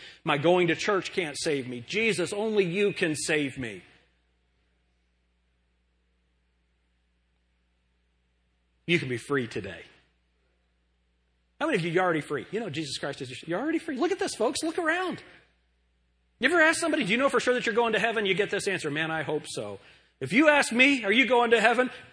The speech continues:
Praise God, yes. "Boy, you must really think you're something." No, but Jesus really is. <laughs>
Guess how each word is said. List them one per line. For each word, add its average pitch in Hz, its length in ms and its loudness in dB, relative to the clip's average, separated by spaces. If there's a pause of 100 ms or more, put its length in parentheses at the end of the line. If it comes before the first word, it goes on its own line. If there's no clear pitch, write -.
Praise 277 440 8
God, 262 500 4
yes. 233 800 6 (1500)
"Boy, 196 160 8
you 202 180 6
must 185 220 4
really 180 220 8
think 185 260 2
you're 175 120 6
something." 156 400 0
No, 147 140 2
but 127 160 -4
Jesus 135 440 -6
really 113 380 -6
is. 110 320 -10 (360)
<laughs> 151 100 0